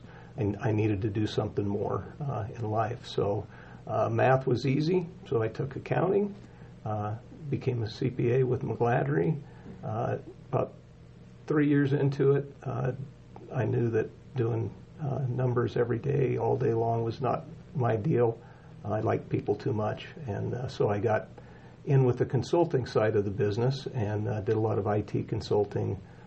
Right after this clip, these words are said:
uh, 'cause back then it was floppy disks were, and a five, five megabyte hard drive was a big deal back then. So, uh, got in on the ground floor of that, uh, and, uh, did H R and, and I T and, uh,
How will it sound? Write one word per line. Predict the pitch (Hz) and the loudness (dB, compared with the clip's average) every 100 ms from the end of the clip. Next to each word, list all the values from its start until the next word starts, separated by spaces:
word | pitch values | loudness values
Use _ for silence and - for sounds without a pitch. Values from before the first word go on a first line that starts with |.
| - | -12
uh, | - 107 104 - | -6 -4 -4 -4
'cause | - 92 | -4 -4
back | - 107 101 | -2 -4 -2
then | - 107 | -2 -2
it | 107 | -2
was | 120 107 - | -4 -6 -6
floppy | - 113 113 101 | -2 0 0 -2
disks | - 55 - - - | -2 -2 -4 -12 -8
were, | - - - - - | -4 -4 -6 -12 -8
and | 143 123 | -6 -6
a | |
five, | - 113 104 101 - - | -2 0 0 -4 -10 -2
five | 123 107 | 2 2
megabyte | 113 107 107 - | 2 0 0 2
hard | 113 117 | 2 2
drive | 107 104 117 | 2 0 -4
was | 107 | -2
a | 101 | -2
big | 110 104 104 | -2 -4 -2
deal | 117 117 | 2 2
back | - - - | 0 -4 -2
then. | - - - | -2 -2 -4
So, | - - - 131 - - - - | -2 0 0 -2 -6 -18 -14 -6
uh, | - 139 | -2 2
got | 135 123 | 4 4
in | 120 | 4
on | 110 | 4
the | 107 | 2
ground | 110 113 104 | 2 2 2
floor | - 113 113 | 4 4 6
of | |
that, | 110 113 113 - - | 4 2 0 -2 -8
uh, | - 104 104 107 - - - - - | -4 0 0 -2 -10 -20 -20 -10 0
and, | 123 120 117 107 117 - - - | 4 4 4 2 -2 -10 -12 -6
uh, | 127 - - | -6 -6 -2
did | 135 110 | 2 4
H | 127 120 127 | 4 2 4
R | 110 113 110 | 6 8 6
and, | 107 110 - | 4 -2 -2
and | 110 110 110 - | 0 -2 -4 0
I | 123 | 0
T | 113 123 113 110 | 2 2 2 2
and, | 104 101 - - | 0 -4 -6 -12
uh, | - 123 113 | -8 -6 -6